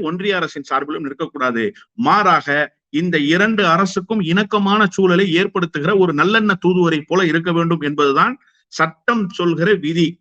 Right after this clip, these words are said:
சட்டத்தின் அடிப்படையில் அப்படித்தான் ஒரு கவர்னர் இருக்க வேண்டும். ஆனால் இவர் ஏதோ தனக்கு வானளாவிய அதிகாரம் இருப்பதை போல, இவரை மேலிருந்து சொல்லி அப்படி அனுப்பிச்சிட்டாங்க சார்.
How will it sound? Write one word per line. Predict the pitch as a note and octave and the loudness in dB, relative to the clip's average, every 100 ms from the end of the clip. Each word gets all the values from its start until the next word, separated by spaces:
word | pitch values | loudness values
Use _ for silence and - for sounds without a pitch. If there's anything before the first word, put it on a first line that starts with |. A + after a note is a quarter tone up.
| _ | _
சட்டத்தின் | _ C3+ - G#3 G3+ | _ -6 -4 -2 -2
அடிப்படையில் | E3 E3 D#3 F#3 F3+ | 0 -2 0 0 0
அப்படித்தான் | D#3 E3 F#3 G3+ | -2 -6 -4 -4
ஒரு | D#3+ | -4
கவர்னர் | B2+ D#3 E3+ F3 | -2 -2 -2 -2
இருக்க | D#3 E3 | -4 -4
வேண்டும். | D#3+ C#3+ B2+ | -4 -4 -2
ஆனால் | C#3 C#3+ D3 - _ _ | 0 2 0 -4 _ _
இவர் | B2 D3 F#3+ | 0 2 4
ஏதோ | F#3+ A#3 | 4 2
தனக்கு | - E3+ - C3 | 0 -4 -4 -2
வானளாவிய | D3+ F#3+ F#3 G3 F#3+ | 0 2 2 2 0
அதிகாரம் | C3+ E3 F3 F#3 D3+ | -2 -2 0 0 -2
இருப்பதை | C#3 E3 D3 C#3 | -6 -6 -6 -6
போல, | C3 | -4
இவரை | C3 B2 | -4 -4
மேலிருந்து | C3 F#3 G#3 F#3 F3+ | -2 0 0 -2 -4
சொல்லி | F3 D#3+ E3+ | -6 -4 -4
அப்படி | D3 A#2+ | -4 -4
அனுப்பிச்சிட்டாங்க | B2 D3 - B2+ A2 | -6 -6 -10 -8 -8
சார். | G2 F#2+ | -8 -8